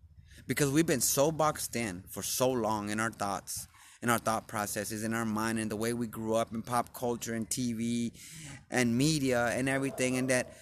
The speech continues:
and we all seem to kind of fall i-, in line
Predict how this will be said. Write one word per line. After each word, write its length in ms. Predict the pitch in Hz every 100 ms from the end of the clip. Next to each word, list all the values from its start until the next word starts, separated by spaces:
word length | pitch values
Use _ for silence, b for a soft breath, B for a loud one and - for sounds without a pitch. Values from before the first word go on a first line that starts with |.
| B
and 160 | 127 131
we 120 | 143
all 200 | 156 160
seem 300 | 160 151 151
to 100 | 143
kind 260 | 143 143 131
of 80 | 123
fall 640 | - 123 127 123 123 127 - b b b _
i-, 180 | - 123
in 280 | 143 143 131
line 640 | 123 139 151 151 147 151